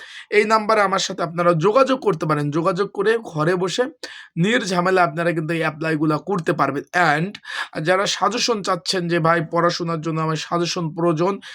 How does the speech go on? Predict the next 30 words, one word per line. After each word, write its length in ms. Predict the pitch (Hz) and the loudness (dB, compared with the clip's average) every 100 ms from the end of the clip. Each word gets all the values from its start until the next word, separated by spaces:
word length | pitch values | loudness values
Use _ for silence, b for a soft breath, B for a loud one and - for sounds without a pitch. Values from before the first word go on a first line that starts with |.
| B | B
তারাও 240 | - 170 175 | 2 4 4
এই 220 | 196 220 | 2 2
নাম্বারে 360 | 214 202 202 180 | 2 2 2 4
যোগাযোগ 440 | 156 165 180 185 | 2 4 2 2
করে 300 | - 208 220 | 2 4 4
আপনারা 320 | 156 156 170 | 4 0 -2
কিন্তু 260 | 160 156 165 | -2 -2 0
আমার 240 | 160 165 | 0 -2
কাছ 240 | 160 170 - | -4 -10 -8
থেকে 240 | 170 214 302 B B B | 0 0 0 B B B
আপনারা 320 | 147 156 160 | -8 -4 -2
সাজেশনটা 720 | 156 165 170 180 - 185 175 175 | -2 0 2 2 -2 -2 0 2
নিয়ে 280 | 160 196 | 2 2
অবশ্যই 460 | 220 175 185 - 180 | 2 4 0 2 0
আপনারা 280 | 143 147 135 | 0 -4 -4
কিন্তু 200 | 143 147 | -2 -2
পড়তে 360 | 165 196 180 | 0 0 2
পারবেন। 400 | 170 196 185 147 131 B B | 2 4 4 2 0 B B
এখন 300 | - - 269 | -2 2 4
বিষয়বস্তুটা 600 | 262 262 247 254 262 262 | 4 4 4 2 0 2
সর্বোপরি 640 | 247 208 190 220 233 254 262 | 2 4 4 6 4 4 4
হেল্পারের 520 | 165 170 208 220 233 | 2 2 2 2 2
কাজ 260 | 220 208 208 | 0 0 0
হলো 140 | 240 | -2
আপনার 320 | 247 254 214 | -2 -2 -2
একদম 280 | 208 180 202 | -2 -2 -2
নিচু 260 | 185 196 240 | -2 -4 -2
ধরনের 300 | 202 185 156 | 0 0 -4
একটি 140 | 151 | -4
চাকরি। 440 | 147 151 - 247 | -4 -4 0 0